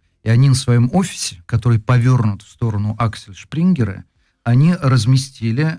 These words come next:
э, горельеф, гигантское граффити, где тогдашний главный редактор журнала «Бильд»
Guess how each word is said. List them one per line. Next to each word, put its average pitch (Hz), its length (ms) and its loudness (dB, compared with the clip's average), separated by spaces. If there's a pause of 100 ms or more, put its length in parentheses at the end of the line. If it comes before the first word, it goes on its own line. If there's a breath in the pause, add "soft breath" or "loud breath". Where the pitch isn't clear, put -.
э, 113 300 0
горельеф, 123 920 0
гигантское 120 720 0
граффити, 117 760 -8 (420 loud breath)
где 135 420 0
тогдашний 135 800 0
главный 135 460 2
редактор 131 520 0
журнала 120 540 0
«Бильд» 117 500 -10